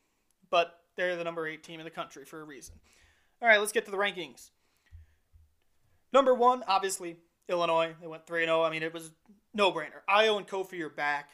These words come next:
Hundred twenty-two to sixty win over North Carolina A and T and ninety-seven to thirty-eight win over Chicago State. And, yeah, the, the game against Ohio was close, but I could not go with anyone else in the top spot. But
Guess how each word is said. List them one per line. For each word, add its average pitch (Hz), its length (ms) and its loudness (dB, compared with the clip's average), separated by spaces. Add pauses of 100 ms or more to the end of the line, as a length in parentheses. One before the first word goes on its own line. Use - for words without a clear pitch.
(360)
Hundred 233 320 -2
twenty-two 208 380 -10
to 190 80 -8
sixty 185 380 -8
win 160 280 -8
over 147 140 -12
North 170 200 -4
Carolina 170 480 -2
A 170 160 4
and 165 120 -10
T 170 300 -12
and 151 220 -12
ninety-seven 175 480 -4
to 151 40 -12
thirty-eight 175 380 2
win 175 180 -8
over 165 160 -8
Chicago 165 400 -4
State. 156 440 -12 (1200)
And, 170 240 -2
yeah, 214 140 4
the, 226 100 -10
the 220 180 -8
game 247 220 2
against 247 200 -2
Ohio 226 280 0
was 240 100 -8
close, 185 380 -8 (320)
but 165 240 0
I 170 220 -6 (120)
could 208 160 -2
not 185 220 4
go 185 100 -2
with 165 140 -4
anyone 165 220 -2
else 160 200 -8
in 147 60 -20
the - 80 -20
top 156 160 -14
spot. - 320 -18 (100)
But 254 260 2